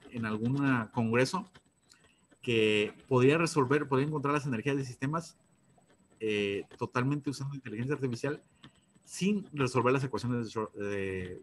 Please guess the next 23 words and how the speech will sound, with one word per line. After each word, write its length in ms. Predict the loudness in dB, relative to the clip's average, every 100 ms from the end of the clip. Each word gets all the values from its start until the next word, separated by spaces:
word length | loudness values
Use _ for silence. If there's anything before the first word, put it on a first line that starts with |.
| -12
de 300 | -10 -10 -6
Quantum, 400 | -2 0 0 -2 -6 _ _ _ _ _ _
típicamente 500 | 0 2 2 2 0
como 160 | -2 -2
las 80 |
resolvemos, 420 | -2 -2 -2 -2 -4
¿no? 120 | -8 -14 _ _
Entonces, 640 | -12 0 0 4 2 0 -14 -20
eh, 440 | -4 2 4 2 0
me 140 | -8 -2
parece 280 | 0 0
que 140 | -2 -2
sí, 300 | -2 -4 -6 -2
es 200 | -2 2
una 200 | 0 0
tendencia, 580 | -2 0 -2 -4 -6 -10 _ _ _
eh, 240 | -16 -10 -6
son 180 | 4 4
líneas 180 | 6
de 40 | 2
investigación 480 | 2 -2 -4 -2 -2
que 120 | 0
hay 240 | 0 -2